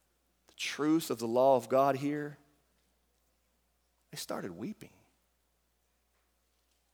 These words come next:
God's great. We've not necessarily been great back to him. Verse eight says they understood clearly. Verse twelve says they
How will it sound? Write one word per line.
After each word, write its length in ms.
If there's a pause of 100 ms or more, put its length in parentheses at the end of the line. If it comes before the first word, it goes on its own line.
(600)
God's 340
great. 640 (1120)
We've 180
not 120
necessarily 600
been 180
great 320
back 280
to 100
him. 220 (1600)
Verse 260
eight 220
says 240
they 180
understood 640
clearly. 440
Verse 280
twelve 400
says 220
they 180